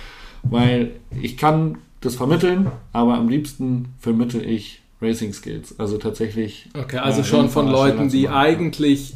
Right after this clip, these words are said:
Speaker 2: schon ganz gut sind, die
Speaker 1: Genau.
Speaker 2: eigentlich schon zügig sind
Speaker 1: Ja.
Speaker 2: und da machst du deren Zeiten, deren Technik noch ein bisschen
Speaker 1: Genau.
Speaker 2: besser. Wenn
Speaker 1: Ja.
Speaker 2: ich jetzt
Speaker 1: Da geht's dann um, um Feinarbeit,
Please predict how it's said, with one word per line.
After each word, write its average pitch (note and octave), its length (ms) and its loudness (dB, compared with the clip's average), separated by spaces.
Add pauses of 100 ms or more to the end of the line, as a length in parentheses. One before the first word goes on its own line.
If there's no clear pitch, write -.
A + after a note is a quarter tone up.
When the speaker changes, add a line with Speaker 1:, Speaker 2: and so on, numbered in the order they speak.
(180)
Speaker 2:
schon C#3 420 4
ganz A#2+ 340 -2
gut A#2 240 -2
sind, G3+ 320 2
die C#3+ 80 -2
Speaker 1:
Genau. B2+ 160 4
Speaker 2:
eigentlich C#3 380 2
schon B2 200 -6
zügig A#2 400 -4
sind E3 320 -2
Speaker 1:
Ja. A#2+ 140 -2 (160)
Speaker 2:
und C3+ 140 -2
da B2+ 100 0
machst B2 340 -2
du C3+ 80 0
deren A#2+ 420 -2
Zeiten, A#2 440 -4
deren A#2 280 0
Technik A#2+ 380 -4
noch B2 160 -2
ein A2 100 -2
bisschen A2+ 300 -4
Speaker 1:
Genau. A#2 120 4
Speaker 2:
besser. A#2 280 -4
Wenn A#2 140 2
Speaker 1:
Ja. - 60 -4
Speaker 2:
ich C#3+ 180 2
jetzt B2+ 200 2
Speaker 1:
Da C#3 40 6
geht's C#3 120 -2
dann B2+ 120 0
um, B2 180 0
um B2+ 260 0
Feinarbeit, A#2+ 800 -2